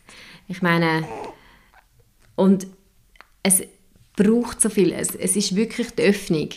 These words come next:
Es, du öffnest dich total als Frau. Und darum passt es so gut zum weiblichen Prinzip.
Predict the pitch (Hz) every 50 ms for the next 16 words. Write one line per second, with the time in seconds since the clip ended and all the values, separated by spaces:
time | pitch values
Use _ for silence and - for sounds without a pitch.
0 | - - - - - 180 180 - - - - _ _ _ 208 185 190 - - 180
1 | 202 226 220 - - 233 226 - - - 190 190 - - - _ - 202 208 208
2 | 208 - - 185 160 160 165 175 185 180 180 170 175 175 175 175 - - - -
3 | 180 156 156 156 151 147 147 151 - - - - - - - - - - 190 185
4 | 185 196 220 240 240 240 - 214 214 220 220 - - - 190 - - 202 208 -
5 | 196 180 202 220 269 - - - 202 190 185 196 208 226 226 233 214 - - 190
6 | 190 - 170 170 170 170 170 175 - 220 330 453 - - -